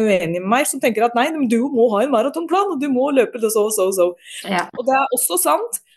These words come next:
Speaker 1: men du må også ta stilling til at du er et menneske, og du må faktisk, eh, tilrettelegge for at du ikke blir skadet. At du må
Speaker 2: Mm.
Speaker 1: ta det rolig, og så er det ting rundt oss som skjer, ikke sant, som gjør at du må kanskje innrette deg på en annen måte.
Speaker 2: Og jeg tenker at det er kjempefint å høre forskjellige erfaringer også,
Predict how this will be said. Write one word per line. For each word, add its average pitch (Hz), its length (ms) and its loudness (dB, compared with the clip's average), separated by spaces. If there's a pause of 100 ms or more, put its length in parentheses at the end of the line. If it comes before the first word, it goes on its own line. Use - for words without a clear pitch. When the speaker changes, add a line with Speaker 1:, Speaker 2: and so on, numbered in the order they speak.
(120)
Speaker 1:
men 277 120 -2
du 294 60 -2
må 277 180 4
også 294 180 -2
ta 262 160 2
stilling 220 400 0
til 233 100 -2
at 233 80 -2
du 247 80 0
er 196 120 2
et 214 80 -6
menneske, 233 500 0 (640)
og 240 120 2
du 262 140 2
må 233 360 2
faktisk, 233 540 -2
eh, 226 480 2 (320)
tilrettelegge 240 600 0 (100)
for 214 100 0
at 214 100 -4
du 254 80 -8
ikke 220 360 -4
blir 202 220 2
skadet. 214 640 0 (220)
At 233 80 -10
du 262 80 -2
må 226 200 2
Speaker 2:
Mm. - 40 -12
Speaker 1:
ta 220 140 0
det 214 120 2
rolig, 214 460 0
og 214 80 -2
så 240 140 -2
er 185 180 2
det 214 160 0
ting 202 280 -2
rundt 170 300 -2
oss 208 120 -2
som 214 100 -6
skjer, 226 260 0
ikke 269 120 -4
sant, 233 180 -4
som 226 120 -6
gjør 185 200 0
at 185 100 -6
du 196 140 0
må 196 140 -8
kanskje 180 420 -4
innrette 160 440 -6
deg 175 200 -2
på 185 60 -20
en 175 80 -10
annen 156 200 -4
måte. 151 300 -6
Speaker 2:
Og - 680 -16
jeg 202 200 0
tenker 226 220 4
at 208 60 0
det 240 100 -2
er 262 140 -2
kjempefint 190 480 -2
å 208 100 0
høre 185 200 0
forskjellige 180 460 -2
erfaringer 175 380 0
også, 160 160 -4